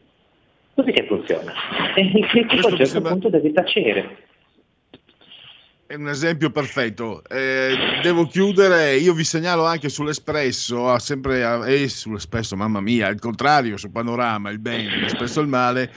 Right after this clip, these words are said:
Speaker 2: Eh, Francesco Borgonovo ha scritto anche un bellissimo articolo, magari se riusciamo per, entro venerdì a parlarne,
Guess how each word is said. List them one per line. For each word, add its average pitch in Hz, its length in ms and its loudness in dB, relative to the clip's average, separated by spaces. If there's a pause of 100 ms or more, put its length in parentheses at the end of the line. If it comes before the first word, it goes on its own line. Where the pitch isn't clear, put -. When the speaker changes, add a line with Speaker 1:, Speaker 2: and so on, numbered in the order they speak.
(320)
Speaker 2:
Eh, 117 600 0
Francesco 131 360 -4
Borgonovo 131 360 2
ha 131 60 2
scritto 127 300 -4
anche 127 200 -2
un 123 100 0
bellissimo 123 360 2
articolo, 120 560 0
magari 113 600 -2
se 113 140 -10
riusciamo 107 400 -4
per, 101 140 -2
entro 107 320 -2
venerdì 107 420 -2
a 107 60 2
parlarne, 107 760 0